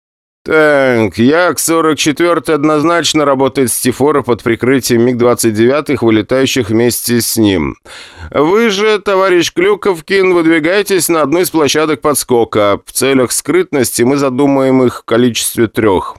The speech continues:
Местоположение сирийцам пока не будем доводить». В принципе, неплохо придумано. Очень хорошо иметь несколько площадок подскока поблизости с районом боевых действий.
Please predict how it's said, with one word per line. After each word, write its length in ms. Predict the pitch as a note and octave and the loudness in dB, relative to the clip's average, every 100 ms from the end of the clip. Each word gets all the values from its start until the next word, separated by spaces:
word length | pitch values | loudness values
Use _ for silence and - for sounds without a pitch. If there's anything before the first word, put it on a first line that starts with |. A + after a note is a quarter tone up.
| - | -8
Местоположение 1000 | B2 B2+ C3 A#2+ B2 A#2+ B2+ C3 A#2+ G#2+ | -2 -2 -2 -2 0 2 2 2 2 2
сирийцам 560 | A#2+ A#2 A2+ - A2 | 2 2 2 0 -2
пока 340 | A2+ A2+ B2+ A#2+ | -2 -2 0 2
не 120 | A#2 | 2
будем 320 | C3 A#2+ G2+ | 2 2 0
доводить». 600 | F2 F2 D#2+ D#2 - - _ _ _ _ _ _ _ _ | 2 0 0 -2 -4 -12 _ _ _ _ _ _ _ _
В 100 | - | -20
принципе, 800 | - - - B3 - G#3 G#3+ G#3 | -8 -2 0 0 -4 -4 -2 0
неплохо 540 | F#3+ E3 A2 C#3 - A#2 | 2 0 2 0 0 -2
придумано. 680 | F#2 E2+ G2 E2+ C#2+ B1 - - | -2 0 0 0 -2 -6 -14 -6
Очень 340 | - - C3 | -6 -2 -2
хорошо 540 | - C3 A#2 - E3 | 0 -2 -2 0 0
иметь 260 | G#2+ F#2+ - | 0 -2 -2
несколько 460 | G#2+ G#2 G#2+ F#2 - | -2 -2 -2 -2 -2
площадок 500 | G#2 F#2+ A2+ G2+ - | -2 0 0 0 -2
подскока 480 | G2 - C#3 - | -6 -2 -2 -2
поблизости 580 | E2+ F2+ G#2+ A2 F#2+ - | -4 -2 -2 -2 -4 -6
с 120 | F2 | -4
районом 420 | F2 F2+ G#2 F#2 F2 | -2 0 0 0 0
боевых 340 | F2 F2+ F2 | 2 2 0
действий. 540 | E2 D2+ - C2 - | -2 -4 -4 -10 -10